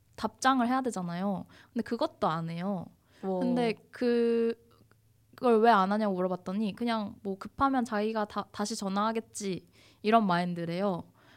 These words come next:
Speaker 1: 그래서 저는 걔가 연락해도 답장이 없어도 굴하지 않고 다시 연락하거든요.
Speaker 2: 음.
Speaker 1: 그러니까 내가 연락을 했는데 답장이 없을 때,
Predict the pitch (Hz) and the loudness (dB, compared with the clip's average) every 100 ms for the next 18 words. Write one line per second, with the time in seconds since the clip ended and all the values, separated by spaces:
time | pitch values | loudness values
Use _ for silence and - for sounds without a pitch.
0 | _ - 240 240 226 208 190 185 _ _ | _ -4 -2 0 0 0 0 -4 _ _
1 | _ _ - 233 226 220 214 202 _ - | _ _ -2 0 2 0 -2 -6 _ -8
2 | 214 208 196 190 214 214 240 240 - - | -4 0 2 4 4 6 6 6 0 -6
3 | 311 311 392 403 240 277 285 214 - 208 | -2 2 0 -2 0 2 4 2 -2 -6
4 | 240 370 - 294 381 294 226 233 226 208 | -6 -6 4 10 10 10 2 2 -2 0
5 | 185 196 208 185 175 170 226 - - 196 | 2 2 0 -2 -2 -2 -6 -6 -14 -10
6 | 190 185 185 180 220 208 190 - - - | -8 -8 -6 -4 2 4 4 0 -20 -10
7 | - 214 214 233 240 233 202 202 240 262 | 0 2 6 8 8 8 6 6 6 4
8 | 262 277 277 262 233 202 - 226 202 170 | 2 2 2 0 0 -2 0 2 2 -2
9 | - 214 208 190 190 202 185 165 | -4 -8 -4 0 4 4 4 0